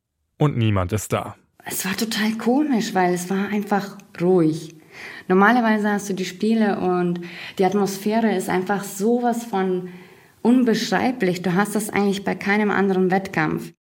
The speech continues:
Speaker 1: Elena Semechin hat schon ganz andere Paralympics miterlebt. Zweitausendzwölf zum Beispiel in London.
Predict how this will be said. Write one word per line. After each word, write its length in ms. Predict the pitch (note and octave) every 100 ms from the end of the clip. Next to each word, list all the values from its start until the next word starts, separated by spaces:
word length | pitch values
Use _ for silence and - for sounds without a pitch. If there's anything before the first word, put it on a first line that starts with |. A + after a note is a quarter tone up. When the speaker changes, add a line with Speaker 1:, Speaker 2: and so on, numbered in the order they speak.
| -
Speaker 1:
Elena 320 | C#3 D3+ D#3
Semechin 540 | C#3 C#3+ D#3+ E3 E3+
hat 140 | C#3+ B2+
schon 300 | C#3 B2+ B2
ganz 240 | A#2 A2
andere 440 | - A2+ A#2+ G2+ F#2+
Paralympics 640 | A2+ G2+ F#2+ F2+ G2 -
miterlebt. 520 | G2 G2 F#2 - -
Zweitausendzwölf 840 | - - - G#2 F#2+ G#2+ A#2 A#2+
zum 140 | - G#2
Beispiel 360 | F#2+ G2+ G#2+
in 120 | G2+ F#2+
London. 480 | G#2 A2+ F#2+ G2